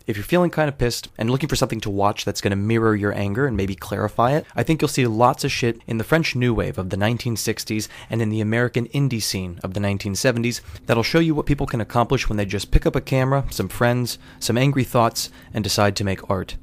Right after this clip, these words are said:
There's a chatty little movie called My Life to Live by Jean-Luc Godard that I think would go pretty well with your situation.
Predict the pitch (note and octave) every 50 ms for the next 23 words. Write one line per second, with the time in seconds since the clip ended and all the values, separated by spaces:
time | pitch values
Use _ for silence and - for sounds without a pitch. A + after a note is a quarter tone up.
0 | - - C3+ A#2 A2 A2 - - D#3+ D#3+ D#3+ C#3+ C3+ C3+ C3+ B2+ B2 B2 A#2 B2
1 | A#2 - - A2+ A2 G2+ G#2 G2 G#2 A2 A2 G#2+ G#2+ G#2+ G2+ - - - G#2 G2
2 | A2 G#2+ F#2+ F#2 G2+ A2 A#2+ G#2+ - G#2 F#2+ F#2+ G2 F#2+ G2+ G2+ G2+ G#2 G2+ F#2+
3 | - - F#2+ F2+ G2 F#2+ F#2+ G2 G#2 A2+ A2 G2+ G2 G2 - G#2+ G2 - G#2+ G2
4 | G2+ G#2+ G#2 - - D#3 D3+ D3+ C3 A2+ G2 G2+ G2 F#2+ - A2+ A#2 - - F#2+
5 | - - F#2+ F#2+ F#2 - - D#3 D3